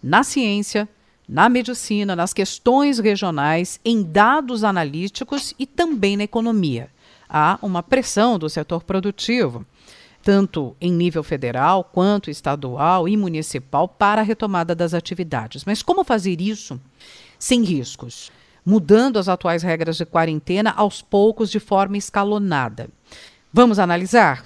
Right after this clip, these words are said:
Nós convidamos o professor Fernando Coelho, do Programa de Pós-Graduação em Gestão de Políticas Públicas. Ele é coordenador do Laboratório de Gestão Governamental da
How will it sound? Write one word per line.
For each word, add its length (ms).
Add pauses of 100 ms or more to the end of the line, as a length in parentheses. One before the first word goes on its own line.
Nós 240
convidamos 640
o 100
professor 880 (680)
Fernando 480
Coelho, 480 (280)
do 120
Programa 340
de 100
Pós-Graduação 1040 (400)
em 140
Gestão 320
de 120
Políticas 760
Públicas. 960
Ele 140
é 20
coordenador 920
do 120
Laboratório 600
de 140
Gestão 460
Governamental 920
da 220